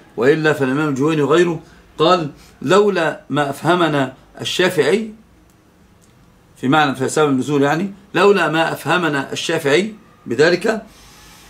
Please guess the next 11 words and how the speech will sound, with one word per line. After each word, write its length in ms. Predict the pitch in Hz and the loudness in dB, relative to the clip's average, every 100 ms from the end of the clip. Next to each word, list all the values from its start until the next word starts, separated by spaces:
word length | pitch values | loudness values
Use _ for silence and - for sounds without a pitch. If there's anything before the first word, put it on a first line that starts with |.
| - | -8
لقلنا 440 | 139 147 208 240 220 | 0 2 4 4 2
بقول 400 | 170 175 165 147 | 0 -2 -2 -2
مالك"، 420 | 135 110 - - _ _ | -6 -8 -14 -20 _ _
وقول 280 | - - 143 135 | -16 -2 2 4
مالك 280 | 160 180 | 2 0
أنه 220 | 135 147 143 | -2 -2 0
قال 340 | 147 151 147 | 2 0 0
هذه 300 | 139 165 151 | -2 0 0
الأصناف 460 | 131 - 160 - - | -4 -4 -6 -6 -2
فقط 300 | 185 156 143 | -2 -2 -6
المحرمة، 420 | 127 - 110 104 | -8 -10 -12 -10